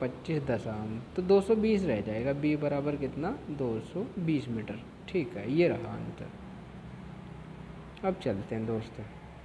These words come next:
यहाँ पे क्या था, दो शंकु की ऊंचाई पाँच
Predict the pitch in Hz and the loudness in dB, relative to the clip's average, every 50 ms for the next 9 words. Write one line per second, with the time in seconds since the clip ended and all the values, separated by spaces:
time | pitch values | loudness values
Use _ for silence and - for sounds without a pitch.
0 | - - - - - - - - - - - - 131 131 131 131 131 139 147 147 | -16 -16 -16 -16 -16 -16 -16 -16 -16 -16 -12 -6 -2 0 2 2 2 2 2 0
1 | 135 - 175 170 165 - 143 123 117 107 - - 123 123 135 175 196 185 - - | 0 0 0 -2 0 0 0 0 0 -2 -4 -4 -2 0 0 0 0 -2 -6 -10
2 | - - - - - - - - - - - - - - - - - - - - | -14 -16 -16 -16 -16 -16 -16 -16 -16 -16 -16 -16 -16 -16 -16 -16 -18 -18 -18 -18
3 | - - - - - - - - - - - - - - - - - - - 175 | -16 -16 -16 -16 -16 -16 -16 -16 -16 -16 -16 -16 -16 -16 -16 -18 -10 -2 0 6
4 | 160 180 226 262 254 254 214 196 185 - 214 196 190 240 247 247 196 202 190 170 | 10 12 12 12 10 8 6 6 6 4 2 0 2 2 2 4 4 4 4 4
5 | 170 180 180 175 160 - - - 185 180 185 196 214 214 214 - - | 4 4 4 4 2 2 2 2 4 4 6 6 4 4 2 -2 -8